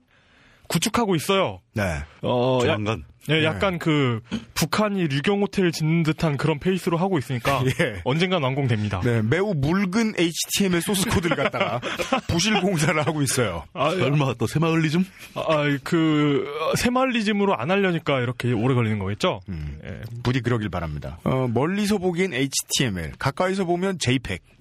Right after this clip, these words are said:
Speaker 2: <laughs> 사실 아무것도 없는 것일 수도 있어요.
Speaker 1: 예.
Speaker 2: 단일 그림.
Speaker 1: 예, 그래서
Speaker 2: 네.
Speaker 1: 이게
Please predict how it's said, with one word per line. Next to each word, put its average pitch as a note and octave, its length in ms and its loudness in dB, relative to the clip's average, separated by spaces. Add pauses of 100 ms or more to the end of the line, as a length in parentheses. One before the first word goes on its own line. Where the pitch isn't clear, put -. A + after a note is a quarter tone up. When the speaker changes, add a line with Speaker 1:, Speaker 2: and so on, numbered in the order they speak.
(120)
Speaker 2:
<laughs> F3+ 920 -2
사실 G#3 260 0
아무것도 F3+ 400 0
없는 E3+ 300 0
것일 C#3+ 280 0
수도 A#2 220 -2
있어요. F2 400 -2
Speaker 1:
예. F#2 380 0
Speaker 2:
단일 E3 360 2
그림. C#3 460 0 (180)
Speaker 1:
예, A#2+ 100 2 (100)
그래서 E3 320 2
Speaker 2:
네. C#3+ 80 2
Speaker 1:
이게 C#3 120 2